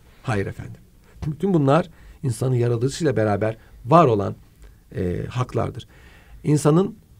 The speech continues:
insanın bir atadan geldiğine inanmayan pozitivistler bile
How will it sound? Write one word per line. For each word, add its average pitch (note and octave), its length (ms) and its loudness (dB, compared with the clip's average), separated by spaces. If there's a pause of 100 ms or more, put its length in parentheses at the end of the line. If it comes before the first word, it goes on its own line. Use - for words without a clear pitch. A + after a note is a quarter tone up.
insanın C#3 500 0 (580)
bir F3+ 240 2
atadan C3+ 320 2
geldiğine B2+ 380 4
inanmayan B2+ 460 2
pozitivistler G2+ 680 0
bile F2+ 220 -4